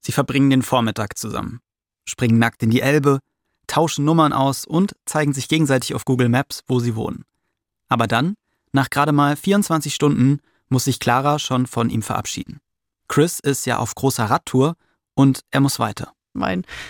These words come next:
Speaker 2: Gedanke war halt nur, „Oh Gott, jetzt fährt er heute weg und irgendwie bin ich ganz traurig. <laughs> Ich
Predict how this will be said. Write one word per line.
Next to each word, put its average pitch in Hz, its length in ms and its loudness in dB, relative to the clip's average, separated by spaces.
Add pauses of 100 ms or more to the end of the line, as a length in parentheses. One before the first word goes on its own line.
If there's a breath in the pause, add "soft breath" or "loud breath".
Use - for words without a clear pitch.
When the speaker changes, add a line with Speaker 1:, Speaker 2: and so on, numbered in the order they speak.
(140 loud breath)
Speaker 2:
Gedanke 185 420 0
war 180 120 2
halt 180 180 0
nur, 185 180 -2
„Oh 180 80 -2
Gott, 190 260 0
jetzt 185 180 -6
fährt 180 240 -2
er - 80 -2
heute 190 300 -4
weg 190 280 -2
und - 180 -2
irgendwie 185 240 -4
bin 208 160 -6
ich 214 160 -6
ganz - 220 -8
traurig. 220 500 2
<laughs> - 380 -6 (100)
Ich - 160 -16